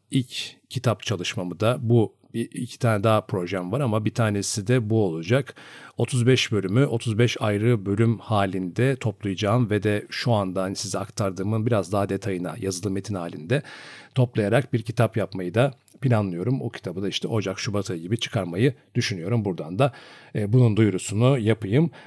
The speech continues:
Bir duyurum daha olacak. E, Patreon, yani biliyorsunuz bir destek hesabı, e, platformu. Orada üreticiler,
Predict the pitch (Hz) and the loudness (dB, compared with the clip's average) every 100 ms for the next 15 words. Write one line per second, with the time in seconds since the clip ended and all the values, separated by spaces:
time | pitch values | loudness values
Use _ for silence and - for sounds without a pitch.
0 | - 208 202 139 127 117 107 101 90 90 | 0 4 6 8 8 6 6 4 2 2
1 | 110 127 - 123 113 110 - 127 - 120 | 2 2 2 0 0 -2 0 -2 2 2
2 | 101 139 120 104 95 104 107 - 107 101 | 4 2 2 -2 -2 0 -2 -2 -4 -2
3 | 101 92 101 - 107 - - - 104 - | -2 -2 -2 -2 -4 -6 -12 -6 -4 -2
4 | 92 87 98 90 87 85 82 - 101 - | -2 -4 -6 -4 -4 -6 -8 -4 -4 -4
5 | 107 90 98 123 101 98 98 101 101 95 | -4 -2 0 0 0 0 -2 -2 -4 -4
6 | 98 90 87 - | -6 -4 -4 -4